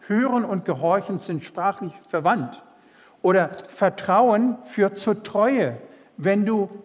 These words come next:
Treue an den Tag le-, gelegt hast, dann heißt das, dass du Vertrauen gewonnen hast. Also die deutsche Sprache ist wunderbar.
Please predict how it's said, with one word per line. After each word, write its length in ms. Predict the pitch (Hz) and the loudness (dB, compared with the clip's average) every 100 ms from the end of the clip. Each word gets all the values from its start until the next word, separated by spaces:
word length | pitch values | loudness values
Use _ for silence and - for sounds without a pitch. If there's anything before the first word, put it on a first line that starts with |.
| - | -16
Treue 520 | - 190 233 254 226 | 0 2 4 2 2
an 120 | 185 | 2
den 220 | 170 165 | 2 -2
Tag 360 | - 180 202 - | -2 0 0 0
le-, 120 | 180 | -6
gelegt 480 | 180 156 156 190 - | -2 -2 0 -2 0
hast, 240 | 185 185 | -2 0
dann 180 | 190 160 | -4 -2
heißt 300 | 156 202 208 | 0 0 0
das, 180 | 190 180 | -4 -2
dass 240 | 185 170 | -4 -4
du 100 | - 196 | -8 -8
Vertrauen 640 | - 185 - 180 220 202 | -4 -4 -2 -2 0 -2
gewonnen 420 | 185 175 254 311 | -2 0 0 0
hast. 280 | 160 113 - - - - | -2 -4 -12 -20 -20 -6
Also 180 | 165 180 | -4 -2
die 120 | 160 | 0
deutsche 280 | 202 226 - | 0 0 -4
Sprache 300 | - 196 196 | -2 0 0
ist 260 | - 160 | -4 -6
wunderbar. 1040 | 202 269 294 233 202 170 160 131 104 - | -2 0 2 4 4 2 0 0 -4 -16